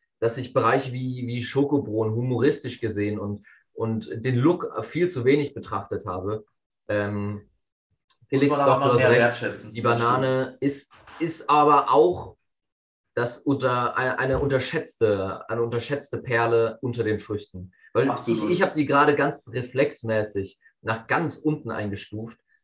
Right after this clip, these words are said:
Speaker 1: und, und hab gar nicht länger darüber nachgedacht, was da alles für Möglichkeiten liegen.
Speaker 2: Das sollten wir uns alle viel mehr vornehmen, dass wir die Banane mehr wertschätzen. Die, ich hab mal gehört, Affen schälen ihre Banane von unten nach oben.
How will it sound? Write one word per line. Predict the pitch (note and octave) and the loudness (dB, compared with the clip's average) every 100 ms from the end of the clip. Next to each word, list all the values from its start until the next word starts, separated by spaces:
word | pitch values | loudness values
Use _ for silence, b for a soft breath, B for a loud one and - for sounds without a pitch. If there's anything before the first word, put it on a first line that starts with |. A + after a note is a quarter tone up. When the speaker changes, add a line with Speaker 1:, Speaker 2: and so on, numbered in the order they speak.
| _ - | _ -4
Speaker 1:
und, | A2+ A2+ A#2 | -4 -4 -4
und | A#2+ | -4
hab | A2+ | -2
gar | C3+ C3 | 2 2
nicht | C#3+ B2 | 2 0
länger | A#2+ C#3 B2 | 0 2 2
darüber | A#2+ A#2+ A2+ | 2 4 2
nachgedacht, | A2+ B2 - A2 A2 - | 2 0 -2 -2 -4 -4
was | G#2+ G#2+ - | -4 -4 -2
da | G2+ | 0
alles | G#2+ A2 | 0 -2
für | - | -4
Möglichkeiten | G2+ G#2+ A2 - G2+ F#2 F#2 | -4 -2 -4 -6 -8 -8 -8
liegen. | F#2 F2+ F2+ _ _ _ _ _ _ _ _ _ | -8 -8 -12 _ _ _ _ _ _ _ _ _
Speaker 2:
Das | A2+ A2+ | -8 0
sollten | B2 B2 B2 | 2 2 0
wir | A#2 | -4
uns | A2 | -2
alle | - G#2+ A2 | -2 -2 -4
viel | - A#2 A2+ | -6 -2 -2
mehr | G#2 G2 | -2 -6
vornehmen, | - F#2 F#2 F#2 F#2 - - | -4 -4 -4 -6 -10 -14 -12
dass | G2 F#2+ | -8 -6
wir | |
die | G2 | -2
Banane | G2 F#2+ F#2+ F#2+ | 2 4 4 2
mehr | F2+ F2 | -2 -2
wertschätzen. | F2 - F2+ E2+ - B B A#2 | -4 -6 -10 -10 -14 B B 4
Die, | A2+ A#2 - - - | 4 4 -6 -18 -2
ich | A#2+ | 2
hab | C3+ | 4
mal | C#3 | 4
gehört, | C3+ C3+ - | 6 6 6
Affen | D3 D3 D3+ F3 | 6 4 -2 -4
schälen | - C3+ C#3 C3+ | 0 2 2 0
ihre | B2 A#2+ | -2 0
Banane | G#2+ A2+ B2+ - | 0 2 2 0
von | A2+ A#2+ | -2 -2
unten | C#3 F#2+ | -4 -6
nach | F2 E2 | -6 -4
oben. | E2 E2 E2 | -4 -4 -6